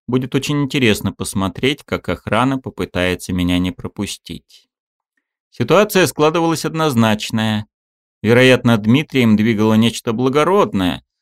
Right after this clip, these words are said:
попытаться помешать нам сорвать сделку, пролив минимум крови. Только ситуация уже давно стала шире, чем просто сделка. Столько заинтересованных лиц, и все сводилось ко мне, и отчасти к Владимиру. Был шанс,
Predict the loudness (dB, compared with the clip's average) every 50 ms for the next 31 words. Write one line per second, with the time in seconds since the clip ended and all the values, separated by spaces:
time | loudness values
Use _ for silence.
0 | _ _ _ -6 -2 -2 -2 0 0 0 -2 -2 -4 -8 -6 -2 -2 0 0 -2
1 | -2 -2 -2 -2 -2 -2 -2 -2 -2 -4 -4 -4 -2 0 0 0 -2 -4 -8 -6
2 | -2 2 2 2 2 2 0 0 0 0 _ _ _ _ -2 2 2 2 2 0
3 | -2 -2 0 2 4 4 4 2 2 0 0 -2 -4 -6 -4 -2 0 0 -2 -4
4 | -8 -14 _ _ _ _ _ _ _ _ _ _ _ _ _ _ _ _ _ _
5 | _ -2 0 2 0 0 0 -2 0 2 2 4 4 2 0 0 -2 -2 0 0
6 | 2 2 4 4 4 2 2 0 -2 0 0 2 0 -2 -2 -2 -2 0 2 2
7 | 2 2 0 -2 -6 -10 -8 -6 -6 -6 -4 -4 -6 -6 -6 -6 -8 -8 -8 -6
8 | -6 -4 -4 -4 -6 -10 -14 -18 -18 -18 _ _ _ _ _ _ _ -2 -2 -2
9 | 0 -2 -2 2 4 4 4 4 4 0 -2 -2 -2 -2 -2 -2 -2 -4 -4 -4
10 | -2 0 0 -2 -2 -6 -12 -18 _ _ _ _ _ _ _ _ _ -4 -2 0
11 | 2 0 2 4 2 2 4 2 2 0 -2 -4 -2 2 4 4 4 4 2 0
12 | 0 -2 -4 -8 _ _ _ _ _ _ _ -2 0 0 0 -2 -4 -4 -4 -6
13 | -10 -6 -2 0 2 2 2 2 0 0 0 -2 -2 -4 -8 _ _ _ _ _
14 | _ _ _ _ 2 4 4 2 2 2 2 2 2 2 -2 -6 -10